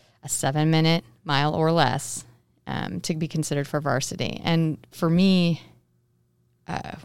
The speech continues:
I mean, side note, I did it,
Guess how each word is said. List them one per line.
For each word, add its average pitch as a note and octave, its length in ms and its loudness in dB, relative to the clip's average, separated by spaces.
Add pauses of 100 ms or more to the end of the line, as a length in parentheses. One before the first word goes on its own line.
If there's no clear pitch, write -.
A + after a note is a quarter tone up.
(200)
I E3 120 -2
mean, D3 340 -4
side E3 320 4
note, C#3 280 0 (640)
I E3 100 2
did F#3 240 8
it, D#3 260 8